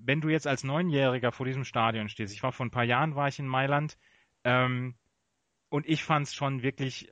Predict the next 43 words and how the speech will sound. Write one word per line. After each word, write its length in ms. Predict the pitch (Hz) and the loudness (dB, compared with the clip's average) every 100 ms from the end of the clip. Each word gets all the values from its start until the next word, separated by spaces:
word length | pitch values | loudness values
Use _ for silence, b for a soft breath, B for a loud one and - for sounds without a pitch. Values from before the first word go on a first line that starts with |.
| - 135 | -20 -8
das 200 | 117 131 | -4 -4
ist 140 | 143 | -4
ein 100 | 139 | -4
richtiger 400 | 120 131 - 120 | -4 -4 0 0
Klotz, 540 | - - 107 95 - - | 0 -2 -2 -2 -6 -6
das, 200 | 104 - | -4 -4
das 260 | 104 - | -6 -8
Giuseppe 420 | - 110 110 110 | -8 -2 0 0
Meazza 340 | 104 101 101 107 | -2 -2 0 -2
in, 300 | 101 101 98 | -2 -2 -4
in, 220 | 98 95 | -4 -4
in 140 | 98 | -4
Mailand. 380 | 98 95 107 127 - b b b - | -2 0 0 -4 -8 b b b 0
Ähm, 480 | 123 117 117 120 - - 113 | 4 4 2 -2 -8 -16 -6
wenn 180 | 117 131 | 0 2
man 120 | 147 | 2
als 220 | 127 127 | 2 0
Neunjähriger 500 | 131 147 170 147 135 | 0 2 4 4 4
davor 320 | 131 - 139 | 2 2 0
steht, 200 | 151 127 | 0 2
obwohl 280 | 113 107 160 | 0 2 2
man 140 | 170 139 | 4 2
vorher 260 | 160 147 | 2 2
schon 140 | - 131 | 2 -2
ein 60 | |
paar 140 | 127 143 | 2 2
andere 200 | 160 135 | 2 2
Stadien 340 | 135 127 120 | 2 4 4
gemacht 280 | 117 156 - | 2 0 2
hat, 100 | 110 | 0
also 140 | 98 | 0
ich 60 | 107 | -2
meine, 140 | 110 | -2
das 120 | 110 | -2
Parkstadion, 840 | 110 110 - 131 123 120 104 120 104 | 0 -2 0 0 0 0 -2 -2 0
äh, 260 | 117 113 | 0 0
damals 380 | 110 113 123 123 | 2 2 2 0
war 120 | 117 | 0
ja 120 | 107 95 | 2 0
auch 140 | 113 | -4
ein 60 | - | -6
schönes 320 | 123 139 165 | -2 -2 -2
Stadion, 440 | - 135 147 180 | 0 2 2 0